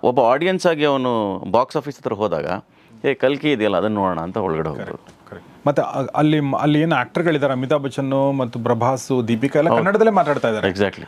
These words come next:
Speaker 2: ಅಲ್ವಾ? So
Speaker 1: ಹೌದು.
Speaker 2: ಈಗ ಇವತ್ತು, ಅಂದ್ರೆ ಇವತ್ತು, ಅಂದ್ರೆ ಈಗ, ಈಗ ತಾನೇ ಕಂಡು ಬಿಡ್ತಿರುವಂತಹ ಈ ಹು-, ಮಕ್ಕಳು, ಹದಿಮೂರು, ಹದಿನಾಲ್ಕು ವರ್ಷದ ಮಕ್ಕಳಿಗೆ, ಆ, ಅವ್ರಿಗೆ ಈಗ, ಮ್, ಆ, ನ-, ನಮ್ಮ ಕನ್ನಡದೇ ಸಿನಿಮಾ ನೋಡ್ಬೇಕು ಅನ್ನೋದು ಆ ಥರದ್ದು ಏನೂ ಇಲ್ಲ.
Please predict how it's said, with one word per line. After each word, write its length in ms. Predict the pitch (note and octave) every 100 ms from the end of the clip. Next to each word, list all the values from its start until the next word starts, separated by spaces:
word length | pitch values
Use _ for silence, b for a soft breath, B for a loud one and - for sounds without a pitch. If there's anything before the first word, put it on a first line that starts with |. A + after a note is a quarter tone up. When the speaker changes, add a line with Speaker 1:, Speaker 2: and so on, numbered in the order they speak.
| - -
Speaker 2:
ಅಲ್ವಾ? 320 | B2+ D3 C#3+
So 200 | B2+ A#2
Speaker 1:
ಹೌದು. 460 | A2+ - - B B B B
Speaker 2:
ಈಗ 160 | F3 E3+ D#3 B3 - _ - -
ಇವತ್ತು, 800 | D3 D3+ F3+ - F#3 F3+ F3 D#3+
ಅಂದ್ರೆ 260 | C3 D3 D3+
ಇವತ್ತು, 380 | D3 D#3+ - C3
ಅಂದ್ರೆ 360 | C3+ C3+ C#3
ಈಗ, 80 | C3
ಈಗ 320 | B2+ C#3+ F#3
ತಾನೇ 200 | F3+ F3+
ಕಂಡು 260 | - D#3 D#3
ಬಿಡ್ತಿರುವಂತಹ 540 | D3 C#3+ D3 C#3+ C#3+
ಈ 140 | C3+ B2
ಹು-, 260 | B2 B2 B2+
ಮಕ್ಕಳು, 480 | B2 - C3+ A2 B2
ಹದಿಮೂರು, 380 | A#2+ A2+ B2 A#2
ಹದಿನಾಲ್ಕು 360 | A2 A2+ A2+ A2
ವರ್ಷದ 140 | B2
ಮಕ್ಕಳಿಗೆ, 500 | A2+ G#2 A#2+ G2+ G#2+ D#3 B B B B
ಆ, 40 | -
ಅವ್ರಿಗೆ 840 | F2 C#3 E3 E3+ F#3 F#3 F3 E3+ D#3+ D3+
ಈಗ, 120 | D3+
ಮ್, 480 | D3+ C#3+ C3+ C#3 C3 -
ಆ, 40 | C3 B2+
ನ-, 440 | A#2+ A#2+ G#2+ A#2 F2+ - B2+ C3 C3
ನಮ್ಮ 140 | C#3+
ಕನ್ನಡದೇ 380 | D3+ D#3 F3+ G#3
ಸಿನಿಮಾ 260 | G3+ F#3 F3+
ನೋಡ್ಬೇಕು 340 | F3 E3 E3
ಅನ್ನೋದು 380 | D#3+ E3+ D#3 C#3
ಆ 120 | C3+
ಥರದ್ದು 240 | D3+ D#3
ಏನೂ 160 | C#3 D3
ಇಲ್ಲ. 180 | C3